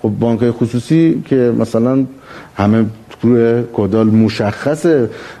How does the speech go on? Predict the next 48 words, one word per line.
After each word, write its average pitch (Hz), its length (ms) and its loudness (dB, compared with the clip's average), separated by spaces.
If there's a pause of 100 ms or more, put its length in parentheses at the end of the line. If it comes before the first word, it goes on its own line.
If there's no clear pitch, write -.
(720)
اضافه 117 320 0
برداشت 110 520 0
دارن، 135 220 0
چجوری 156 380 0
میان 196 300 2
وام 107 220 0
خرد 87 320 -4
می‌دن؟ 82 260 -4
می‌رن 113 140 2
از 117 220 0
یه 123 80 2
بانک 131 280 0
دولتی 127 800 2 (460)
با 110 100 -2
یک 117 240 0
عدد 110 560 0
حالا 98 360 2
معقول 104 600 2
یا 101 100 2
مصوب 107 720 0
یک 113 240 2 (720)
منابعی 113 440 2
رو 151 80 2
می‌گیرن، 123 580 0
حالا 120 180 0
در 127 220 -2
سطح 107 240 -4
صد 104 240 -2
هزار 104 220 0
تا 110 100 -2
دویست 101 300 -2
هزار 101 240 0
تا 143 140 -2
می‌شه، 165 220 -2
ولی 135 140 0
شما 135 200 -2
فکر 143 100 -2
کن 151 160 -2
الان 139 120 -2
یه 147 140 2
میلیون 151 280 2
آدم 143 240 0
بخوای 151 200 -4
بی 147 120 0
ام 123 80 2
پی 127 140 0
ال 147 80 0
کنی، 104 320 -4